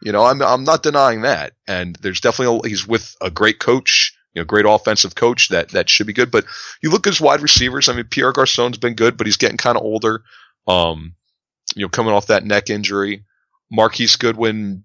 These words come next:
ha-, has actually been underrated and better than people think, but he's still, you know, I, I don't think we know enough to say, "Hey, he's a stud" yet. Um, and beyond that, you've got Dante Pettis they just drafted and a collection of kinda nobodies.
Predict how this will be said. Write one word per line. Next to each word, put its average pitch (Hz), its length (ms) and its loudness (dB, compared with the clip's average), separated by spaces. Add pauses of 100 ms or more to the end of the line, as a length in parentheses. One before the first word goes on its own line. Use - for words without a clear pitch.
(220)
ha-, 117 260 0
has 117 360 2
actually 113 320 0
been 113 260 -4
underrated 107 580 0
and 113 100 -8
better 101 180 4
than 104 140 -4
people 107 280 -4
think, 98 340 -2
but 92 120 0
he's 98 160 0
still, 107 500 2 (400)
you 101 120 -4
know, 85 120 0
I, - 420 -4
I - 120 2
don't 123 160 2
think 117 200 -2
we 107 220 -2
know 107 240 0
enough 104 220 -2
to - 80 -10
say, 85 280 2
"Hey, 95 240 0
he's 87 240 -6
a 73 60 -6
stud" 98 420 0
yet. 76 240 -8 (480)
Um, 85 540 -4 (260)
and 117 140 -2
beyond 117 380 2
that, 131 320 0 (220)
you've 95 300 -14
got 95 420 -2
Dante 104 360 0
Pettis 113 360 0
they 110 120 -2
just 110 240 -6
drafted 110 580 0 (480)
and 98 480 -2
a 98 280 0
collection 113 560 2
of 113 60 -2
kinda 117 280 0
nobodies. - 840 0